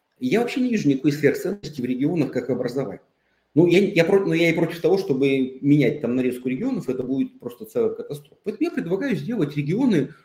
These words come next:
ну, просто вот, э, такая объединение муниципалитетов. Мне, честно сказать, не очень даже интересно, как будет выбираться региона-, э, региональные парламенты, э, как один из вариантов, может, их вообще не надо выбирать.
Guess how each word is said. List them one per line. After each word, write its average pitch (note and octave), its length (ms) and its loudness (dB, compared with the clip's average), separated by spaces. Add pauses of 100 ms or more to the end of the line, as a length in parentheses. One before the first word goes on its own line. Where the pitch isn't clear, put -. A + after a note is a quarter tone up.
(140)
ну, E4+ 140 -2
просто - 260 -4
вот, F#3 300 -2
э, A#2 360 -6
такая C3 560 -2
объединение D3+ 640 2
муниципалитетов. C3 960 2
Мне, F#3 160 4
честно G3 240 -8
сказать, E3 240 -4
не E3+ 80 -2
очень F3 300 0
даже C3+ 180 2
интересно, C#3 420 -2
как G#2 240 -4
будет A2 140 -4
выбираться G#2+ 480 -2
региона-, A#2+ 300 -2
э, G#2 240 0
региональные A2 500 -2
парламенты, G3 640 -2 (380)
э, A2+ 320 0
как - 180 -4
один D#3 180 2
из C3+ 80 2
вариантов, C3 460 2
может, B2+ 160 -4
их - 80 -16
вообще D3 220 0
не G2 80 -6
надо F#2 180 -8
выбирать. F#2+ 320 -4